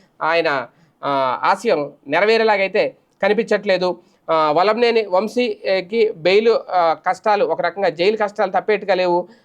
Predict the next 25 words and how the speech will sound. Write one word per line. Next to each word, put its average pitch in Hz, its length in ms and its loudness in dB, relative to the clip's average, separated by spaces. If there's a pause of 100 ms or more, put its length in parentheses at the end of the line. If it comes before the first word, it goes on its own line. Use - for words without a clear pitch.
(120)
ఆయనపై 220 320 2
నమోదైన 208 380 0
ఆరు 185 180 2
కేసుల్లో 208 500 0
ఐదింటికి 202 400 -2
బెయిల్ 196 200 0
మంజూరైంది, 180 640 -2 (300)
ఒక్కటి 233 320 0
పెండింగ్లో 226 460 0
ఉంది. 175 240 -2
ఈ 175 240 -4
కారణంగా 202 580 2
జైల్లో 208 360 0
రిమాండ్ 208 300 0
ఖైదీగా 202 300 0
ఉన్న 185 100 2
వంశీకి 175 460 -2
ఆ 180 160 0
కేసులో 202 500 -2 (120)
ఇవాళ 202 280 2
రేపు 196 220 -2
బెయిల్ 185 260 -2
వస్తుందని 196 340 -2
ప్రచారం 185 360 0
జరుగుతుండగా, 165 540 0